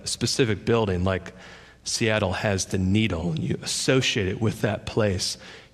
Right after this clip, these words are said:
Jerusalem has the temple. It's the main thing. But the temple has actually become their chief stumbling block. Jesus will prophesy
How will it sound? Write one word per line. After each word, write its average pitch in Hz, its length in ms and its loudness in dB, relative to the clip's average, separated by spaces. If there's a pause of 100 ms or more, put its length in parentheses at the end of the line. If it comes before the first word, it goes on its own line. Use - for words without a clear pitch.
Jerusalem 123 640 4
has 110 260 2
the 110 100 0
temple. 110 540 0
It's 123 180 0
the 113 140 2
main 117 400 4
thing. 101 400 2
But - 400 -2
the - 60 -4
temple 151 420 2
has 110 160 4
actually 131 340 2
become 117 400 2
their 107 120 4
chief 117 300 0
stumbling 107 520 2
block. 98 300 -2
Jesus 143 440 2
will 123 80 2
prophesy 123 720 2